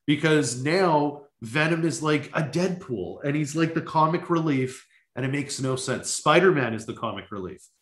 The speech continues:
so that Venom can be dark. And then when Venom isn't dark enough, Carnage shows up. Venom and Carn-, or Venom and Spidey have to team up.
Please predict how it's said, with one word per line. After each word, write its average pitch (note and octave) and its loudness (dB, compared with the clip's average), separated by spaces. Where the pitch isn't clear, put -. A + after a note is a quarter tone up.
so - -6
that C#3+ 4
Venom C#3+ 0
can C#3 -4
be A#2+ 0
dark. A2+ -8
And C#3+ 2
then D3 4
when C#3+ 0
Venom D#3+ 2
isn't C#3+ -2
dark C#3+ 2
enough, D3 -2
Carnage F#3 2
shows B2 0
up. G#2+ -6
Venom D3+ 2
and F3 0
Carn-, D#3+ 0
or E3 0
Venom D3+ 2
and E3 0
Spidey C#3+ 2
have C3+ 2
to C3 -6
team C3 -2
up. D3 2